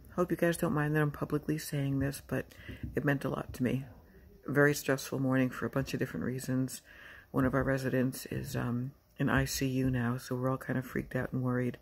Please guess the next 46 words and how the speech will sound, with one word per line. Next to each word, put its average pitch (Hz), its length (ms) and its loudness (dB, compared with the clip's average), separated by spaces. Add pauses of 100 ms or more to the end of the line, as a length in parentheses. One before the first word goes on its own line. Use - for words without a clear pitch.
(680)
And 127 200 0
I 135 80 2
didn't 135 220 2
get 117 100 0
a 123 60 0
lot - 200 -6
done 127 220 -2
this 127 200 -8
morning. 127 460 -2
I 127 300 -4
got 131 180 -2
up 127 140 -6
really 139 240 6
early, 131 320 0
had 135 180 -4
breakfast, 131 400 -2
and - 80 -2
then 127 140 0
fell - 140 -2
back - 220 -4
asleep. - 480 0 (600)
Fell 147 180 2
into 131 180 2
some 127 280 -2
really 139 240 6
weird 123 320 2
dreams 120 580 -2 (480)
between - 240 -2
the 123 100 2
hours 120 300 0
of, - 140 -4
like, - 180 -8
seven 123 400 0
and 120 160 4
nine. 123 340 0 (680)
And 131 160 0
then, 131 220 2
um, 101 460 -2 (240)
just - 220 -6
rushed 135 260 -2
around 135 160 0
trying 139 220 0
to 127 60 0
do 127 140 0
stuff. 131 460 -4
And 131 200 0